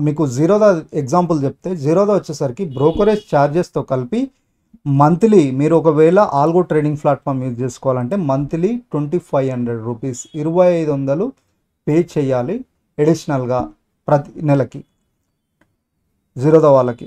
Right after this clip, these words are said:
But ఏంజెల్ వన్ వాళ్ళైనా, ఫైర్స్ వాళ్ళైనా, ఎల్ఐసి బ్లూ వాళ్ళైనా వీళ్ళు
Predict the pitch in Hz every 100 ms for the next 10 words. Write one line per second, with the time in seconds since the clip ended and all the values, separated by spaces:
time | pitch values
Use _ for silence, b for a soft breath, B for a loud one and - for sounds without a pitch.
0 | 135 156 185 214 175 165 185 180 170 165
1 | 156 151 156 - _ _ 139 147 147 151
2 | 143 139 131 143 - 143 139 143 131 135
3 | 131 135 185 233 _ _ _ - 165